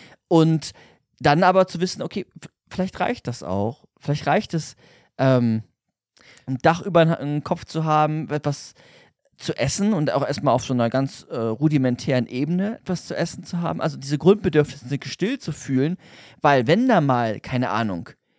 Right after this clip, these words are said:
das gute Sushi kommt, dann freut man sich ja viel mehr. Also ist die Luststeigerung viel höher, als wenn ich jeden Tag das gute Sushi hätte.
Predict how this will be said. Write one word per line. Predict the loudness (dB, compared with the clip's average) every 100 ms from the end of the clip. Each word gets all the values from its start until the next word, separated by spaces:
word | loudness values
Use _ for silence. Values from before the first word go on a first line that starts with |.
| _ _ _ _ _ 0
das | 0 2
gute | 0 0
Sushi | 0 -2 -4 -6
kommt, | -6 -2
dann | -2
freut | -4 -8 2 2 2
man | -4
sich | -4 -4
ja | -6
viel | -4 -4 -2
mehr. | 0 2 2
Also | 0 -4
ist | -8
die |
Luststeigerung | 0 2 0 -4 -2 -2 -2 -4
viel | -2 -2 0
höher, | 2 4
als | 2 -2
wenn | -6
ich | 0
jeden | 0 2 0 -4
Tag | -2 -2 -4
das | -14
gute | -12 -10 -8
Sushi | -8 -8 -8
hätte. | -10 -12 -12